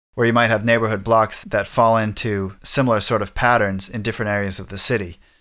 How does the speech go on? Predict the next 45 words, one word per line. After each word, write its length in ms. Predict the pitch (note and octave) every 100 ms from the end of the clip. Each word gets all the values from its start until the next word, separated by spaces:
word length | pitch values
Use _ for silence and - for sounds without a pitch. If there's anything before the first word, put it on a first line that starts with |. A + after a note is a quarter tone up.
| _ _
So 160 | - A2+
each 200 | A#2 A#2
one 120 | A2
of 80 | G#2
these 220 | G2 F#2
neighborhoods 480 | A2 A2 G2 G2 F#2+
might 200 | F#2+ F#2
have 240 | F#2 F#2
the 100 | -
corner 300 | - A#2 A2
store 440 | G2+ - G#2 G2+ G2
and 80 | F2+
a 40 |
laundromat 600 | F#2+ G#2+ G#2 G#2 G2+ G2+
and 80 | F#2+
a 160 | F#2 - _ _ _
certain 260 | - A2 G#2+
other 320 | G#2 G2 F#2+
amenities, 580 | - G#2+ A2 G2 F#2+ F#2+ -
and 100 | A#2
they 60 | A2
might 180 | A2 G#2
have 120 | F#2
similar 320 | - A2+ G2+
styles 720 | F#2+ - G#2+ G#2 F#2+ F#2 - -
that 180 | G2+ -
pop 240 | G#2+ G2+
up 240 | A2 F#2+ -
in 400 | A2+ F#2+ F#2+ -
different 280 | A2 G2+ G2+
areas 360 | G2+ G2 F#2
of 120 | F#2+
a 40 | F2+
city. 420 | - G#2+ F2+ F#2+ _ _ _ _ _
For 80 | -
example, 380 | G2+ G2 F#2 F#2+
three-story 480 | - G#2+ - G#2 F#2+
brownstones 880 | G2+ F#2+ F#2+ - G2 F#2 F2 - -
in 160 | F#2+
different 280 | F2 G2+ F#2+
parts 340 | - G2 F#2+ F#2+
of 300 | F2+ E2+ -
Boston 380 | F#2+ F2+ - F2+
or 100 | F#2
Manhattan. 580 | F#2 F#2 G2 F#2+ F2